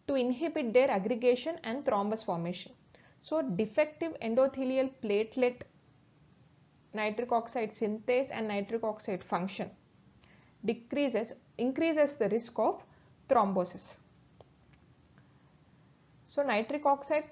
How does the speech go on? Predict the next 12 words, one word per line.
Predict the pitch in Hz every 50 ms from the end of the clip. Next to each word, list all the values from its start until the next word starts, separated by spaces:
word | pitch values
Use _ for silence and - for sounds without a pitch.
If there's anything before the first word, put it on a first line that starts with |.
| - -
plays | 240 214 208 226 277 294 294
a | 320 349 339 -
protective | - 214 208 208 254 262 262 - - 294 240 202 -
role | 196 190 180 175 233 330 349 - -
in | 240 247 247
case | 240 226 202 196 202 -
of | 294 294 294 -
platelets. | - 226 208 208 208 - 180 180 - - - -
It | - 240 240
inhibits | 262 240 233 233 233 302 277 254 311 294 294 -
the | - 302 -
aggregation | - 202 196 233 240 220 233 254 254 247 247 - 320 339